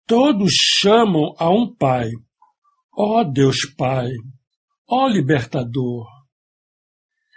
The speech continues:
Deus, o Pai, é o removedor de tristeza e o doador de felicidade. Eles não estão clamando a Shri Krishna, et cetera.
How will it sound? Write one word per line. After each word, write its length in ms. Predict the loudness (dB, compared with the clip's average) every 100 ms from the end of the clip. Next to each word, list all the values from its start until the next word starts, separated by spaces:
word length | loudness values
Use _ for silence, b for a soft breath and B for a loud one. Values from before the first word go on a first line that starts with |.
| _
Deus, 560 | -8 0 4 6 4 2 -4 -10 _ _ _
o 180 | -8 -8 -8
Pai, 320 | -2 2 2 0 -6 -14 _ _ _ _ _ _ _ -8
é 100 | 0
o 120 | 2
removedor 1040 | 2 0 0 0 0 0 0 -2 0 2 2
de 160 | 0
tristeza 1040 | -6 -6 -6 -8 -4 -2 -2 -2 -4 -6 -10 _ _ _ _
e 140 | -4
o 80 | -2
doador 640 | 0 2 2 0 0 2 2
de 160 | 0
felicidade. 840 | -4 -4 -4 -6 -10 -10 -8 -10 -10 -14 -18 -20 _ _ _ _ _ _ _ _
Eles 380 | 0 4 4 2
não 180 | 2 2
estão 340 | 0 2 0
clamando 760 | 2 2 2 2 2 0 0 -2
a 120 | -2
Shri 380 | -4 0 0 0
Krishna, 520 | 0 2 2 0 -2
et 120 | -4
cetera. 540 | -6 -6 -8 -8 -12